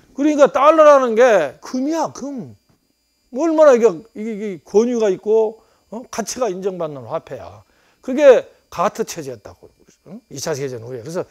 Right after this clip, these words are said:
세계 경제를 안정화시키고, 어? 어.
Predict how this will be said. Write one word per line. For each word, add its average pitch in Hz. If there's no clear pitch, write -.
세계 277
경제를 196
안정화시키고, 165
어? 285
어. 175